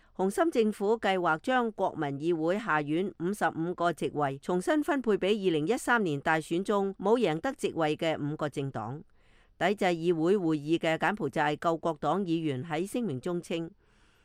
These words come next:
議會中執政嘅柬埔寨人民黨成員濫用權力同人民嘅意志。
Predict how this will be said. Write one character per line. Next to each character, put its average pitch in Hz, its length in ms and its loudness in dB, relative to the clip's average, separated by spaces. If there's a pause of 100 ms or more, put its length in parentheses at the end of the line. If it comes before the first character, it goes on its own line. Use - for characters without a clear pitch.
(240)
議 226 160 -2
會 233 200 2
中 285 260 0
執 285 160 0
政 196 240 0
嘅 180 180 2
柬 180 160 2
埔 180 160 0
寨 160 240 2
人 147 200 -2
民 143 220 -2
黨 175 200 0
成 139 240 -2
員 123 260 -6 (300)
濫 214 240 4
用 190 180 4
權 156 280 0
力 165 140 0
同 143 300 -4
人 143 160 -2
民 143 240 -2
嘅 160 220 0
意 151 260 -6
志。 139 360 -6